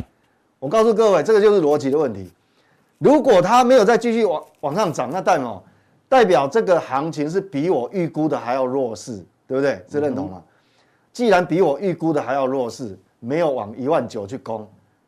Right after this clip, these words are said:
Speaker 1: 那更要卖啊，不是吗？所以基本上我那时候的持股，等于说是在七月底以前就分批获利了结，持股率就降很低了。所以这个也是一种运气了哈。那我们接下来去看哈，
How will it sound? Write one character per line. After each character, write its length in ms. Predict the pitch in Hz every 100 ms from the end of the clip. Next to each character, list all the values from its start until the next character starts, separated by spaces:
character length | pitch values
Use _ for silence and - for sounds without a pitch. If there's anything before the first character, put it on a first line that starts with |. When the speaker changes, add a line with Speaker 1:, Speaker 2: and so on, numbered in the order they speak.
| _
Speaker 1:
那 80 | 233
更 240 | - 247
要 200 | 254 226
卖 300 | 214 233 190
啊， 80 | 175
不 100 | 165
是 160 | 170 175
吗？ 160 | 131 - _ _ _
所 120 | 226
以 60 | 220
基 160 | 220 247
本 140 | 165
上 200 | 202 165
我 120 | 135
那 140 | 160 180
时 100 | 185
候 100 | 165
的 100 | 143
持 200 | - 147
股， 180 | 135 113
等 140 | 107
于 60 | 117
说 160 | 143
是 200 | 147 156 - _ _ _
在 260 | 180 156
七 440 | - - 180 180 185
月 160 | 175
底 260 | 147 113 98
以 40 |
前 200 | 101 107
就 260 | 131 156 - _ _ _
分 260 | - 151 151
批 240 | 151 151
获 220 | 147 165
利 120 | 151 131
了 180 | 95
结， 200 | 95 104
持 220 | 101 - 147
股 140 | 123
率 120 | 135
就 80 | 135
降 260 | - 143 95
很 180 | 87 90
低 200 | 104 101
了。 100 | 87 _ _
所 120 | _ 160
以 40 |
这 120 | 160
个 100 | 214
也 140 | 147 117
是 380 | 151 165 143
一 80 | 170
种 360 | 151 110 101 98
运 200 | 196 139
气 280 | 113 147 120
了 100 | 90
哈。 160 | 90 95 _ _ _
那 80 | 240
我 60 | 196
们 80 | 170
接 100 | 214
下 80 |
来 60 | 208
去 100 | 202
看 260 | 196 202 123
哈， 120 | 98